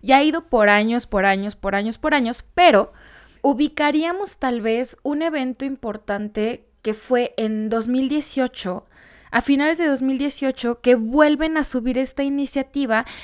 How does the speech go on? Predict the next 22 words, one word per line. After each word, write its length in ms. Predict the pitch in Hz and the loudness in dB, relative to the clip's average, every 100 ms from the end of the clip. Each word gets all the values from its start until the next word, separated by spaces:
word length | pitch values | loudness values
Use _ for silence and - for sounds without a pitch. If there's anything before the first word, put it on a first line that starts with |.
| - | 2
y 120 | 269 | 2
a 140 | 285 | 4
partir 540 | 285 294 285 339 381 427 | 2 0 0 0 0 2
de 100 | 440 | 2
ahí 360 | 427 311 233 320 _ _ - _ - | 2 2 -2 -6 _ _ -20 _ 2
empiezan, 1160 | 277 277 - 269 320 302 - 330 330 339 349 339 | 4 4 -4 0 2 2 0 -2 0 -2 -2 -4
eh, 280 | 254 240 226 | -2 -2 0
bueno, 200 | 269 320 | 2 2
empezamos 520 | 277 254 262 294 320 | 2 0 2 0 0
nosotras 520 | 349 320 262 269 302 | -2 -2 -2 0 -2
como 240 | - 247 220 | -2 -6 -6
feministas 680 | 226 214 214 226 - 302 285 | -4 -4 -2 -4 -2 -2 2
a 60 | |
organizarnos. 920 | 220 196 180 175 175 277 233 180 - - | 2 2 -2 -2 2 2 2 -4 -12 -12
Tuvimos 480 | - 262 285 302 311 | -4 0 0 0 -2
ahí 500 | 254 247 247 254 262 - | 0 0 0 0 -2 -2
una, 680 | 233 240 240 233 220 202 - | -2 0 2 2 2 -2 2
toda 260 | 262 285 | 2 4
una 200 | 269 254 | 2 0
estrategia 800 | 254 208 185 233 226 - 262 254 | -2 -4 -4 -4 -4 2 2 2
para 360 | 240 233 233 247 | 2 4 4 0
frenar 600 | 226 202 196 196 226 | -2 -2 0 0 -2